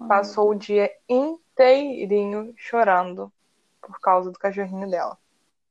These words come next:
Speaker 2: Então, assim, é, é nessas horas que a gente vê como que um animalzinho,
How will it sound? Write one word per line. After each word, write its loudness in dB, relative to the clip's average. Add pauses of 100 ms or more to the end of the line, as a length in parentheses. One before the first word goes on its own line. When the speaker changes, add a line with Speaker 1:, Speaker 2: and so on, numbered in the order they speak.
(2250)
Speaker 2:
Então, 4
assim, 0 (120)
é, 6 (420)
é 6
nessas 4
horas 4
que -2
a 2
gente 0
vê 2 (560)
como 0
que 0
um 4
animalzinho, 0